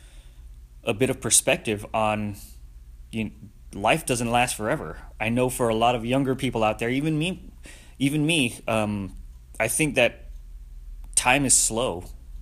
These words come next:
But no, it, if you think about it, it goes by pretty quickly. And if you're not doing the right actions and spending your, your time doing the right things and with the right people,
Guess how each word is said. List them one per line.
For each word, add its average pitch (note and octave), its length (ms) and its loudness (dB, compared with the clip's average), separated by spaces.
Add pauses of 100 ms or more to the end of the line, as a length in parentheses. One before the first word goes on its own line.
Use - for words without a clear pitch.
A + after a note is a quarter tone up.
(360)
But G2 120 -2
no, A#2 300 2
it, G2+ 180 -4 (480)
if A#2+ 200 -4
you A#2 80 -2
think E3 320 -2
about G2+ 240 2
it, G2+ 120 -2
it A#2 200 -8 (400)
goes D3 260 0
by A#2+ 480 2 (760)
pretty E3 220 2
quickly. A2 640 -2 (280)
And A2+ 400 0
if A2+ 200 -6
you're A#2 100 2
not B2 380 2 (420)
doing C3+ 260 4
the A#2 80 0
right A2+ 300 4
actions A2 480 2
and G#2 100 0
spending A#2+ 340 0
your, G#2+ 140 -2 (500)
your G#2+ 140 -2
time B2+ 540 4 (280)
doing C3 240 4
the A2 80 0
right A2+ 280 2
things B2+ 300 2
and G#2+ 120 -2
with G#2+ 100 -2
the G#2+ 60 -2
right G#2+ 260 0
people, A#2 520 0